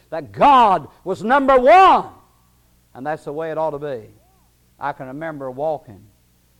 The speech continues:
as, as a youngster. Of course, we walked to church. We lived over a mile from church each way.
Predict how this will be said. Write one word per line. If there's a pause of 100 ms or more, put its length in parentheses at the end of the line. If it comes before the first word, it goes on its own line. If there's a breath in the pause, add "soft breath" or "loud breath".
(140)
as,
as
a
youngster.
Of
course,
we
walked
to
church.
We
lived
over
a
mile
from
church
each
way.